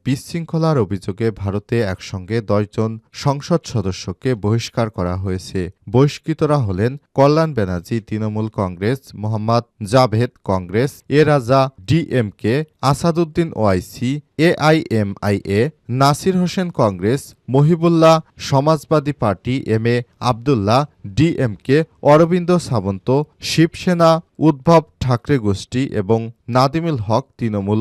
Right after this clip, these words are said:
ও ইমরান মাসুদ কংগ্রেস। গতকাল ওয়াকফ অ্যামেন্ড বিল দু হাজার চব্বিশ নিয়ে আলোচনার জন্য জেপিসির বৈঠক ডাকা হয়েছিল দিল্লির সংসদ ভবনে। সেখানে বিশৃঙ্খলার অভিযোগে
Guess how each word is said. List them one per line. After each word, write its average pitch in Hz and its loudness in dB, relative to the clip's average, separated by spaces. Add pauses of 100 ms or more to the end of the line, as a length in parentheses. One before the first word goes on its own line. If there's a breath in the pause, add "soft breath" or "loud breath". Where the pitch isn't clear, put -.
ও 104 0 (300)
ইমরান 151 -2
মাসুদ 113 -6
কংগ্রেস। 92 -2 (340)
গতকাল 196 2 (100)
ওয়াকফ 123 2 (160)
অ্যামেন্ড 156 2
বিল 104 0
দু 120 0
হাজার 113 2
চব্বিশ 135 -2 (120)
নিয়ে 160 0
আলোচনার 123 -4
জন্য 98 -6 (320)
জেপিসির 160 -2
বৈঠক 107 -2
ডাকা 101 -4
হয়েছিল 107 -4
দিল্লির 101 -6 (200)
সংসদ 143 -4
ভবনে। 90 -6 (140)
সেখানে 123 -6
বিশৃঙ্খলার 120 -4 (260)
অভিযোগে 107 -2